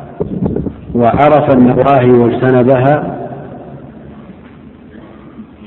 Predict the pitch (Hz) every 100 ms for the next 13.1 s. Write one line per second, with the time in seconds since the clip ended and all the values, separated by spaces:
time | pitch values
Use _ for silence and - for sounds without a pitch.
0 | - - - - - - - - - -
1 | - - - - 135 131 131 120 120 123
2 | 117 135 143 156 - - - 120 123 127
3 | 127 127 123 127 - - 117 113 107 -
4 | - - - - - - - - - -
5 | - - - - - - - - - -
6 | - - - - - - 120 - 127 117
7 | 107 107 127 143 147 170 143 135 - -
8 | - 113 104 - - - - - - -
9 | - - - - - - - - - -
10 | - - - - - - - - - -
11 | - - 214 - - - - - - -
12 | - - - 123 123 120 110 113 127 147